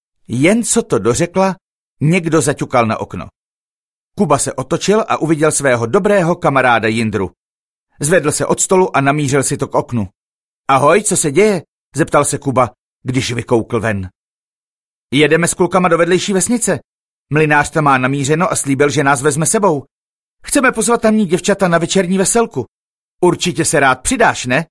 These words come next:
řekl Jindra a šibalsky na něj mrknul.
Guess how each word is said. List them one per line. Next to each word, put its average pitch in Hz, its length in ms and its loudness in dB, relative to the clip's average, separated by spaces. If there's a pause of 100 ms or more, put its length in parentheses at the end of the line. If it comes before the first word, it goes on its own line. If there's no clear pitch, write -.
(420)
řekl 117 280 -2
Jindra 110 440 0 (460)
a 107 100 0
šibalsky 139 680 -2
na 127 100 0
něj 113 180 0
mrknul. 101 500 -6